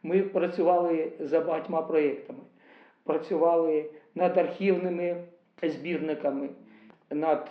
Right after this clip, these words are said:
Полтавською петлеріаною, над полтавськими єпархіальними відомостями. Ми є співавторами кількох енциклопедичних видань.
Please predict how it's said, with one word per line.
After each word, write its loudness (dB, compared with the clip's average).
Полтавською 2
петлеріаною, 0
над -2
полтавськими 0
єпархіальними 2
відомостями. -4
Ми -4
є 0
співавторами 0
кількох 0
енциклопедичних -6
видань. -4